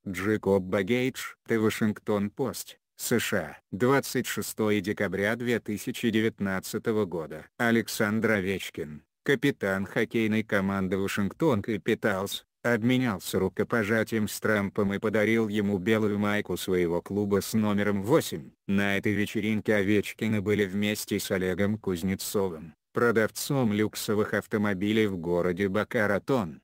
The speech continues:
штат Флорида, и его девушкой. Рождественская вечеринка была закрыта для членов пула репортёров Белого дома.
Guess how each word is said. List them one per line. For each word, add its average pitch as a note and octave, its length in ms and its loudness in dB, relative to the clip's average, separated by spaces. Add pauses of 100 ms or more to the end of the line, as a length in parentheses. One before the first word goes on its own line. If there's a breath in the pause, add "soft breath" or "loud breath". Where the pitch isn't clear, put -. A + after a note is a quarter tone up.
(180)
штат - 460 0
Флорида, G#2+ 680 0 (180)
и B2 140 0
его A2 180 4
девушкой. E2+ 720 -8
Рождественская G#2 1040 0
вечеринка F#2 640 0
была A2 260 2
закрыта G2 600 -2
для B2 200 2
членов F#2+ 520 0
пула G#2+ 280 -4
репортёров G#2 640 0
Белого G2+ 380 0
дома. D#2 420 -6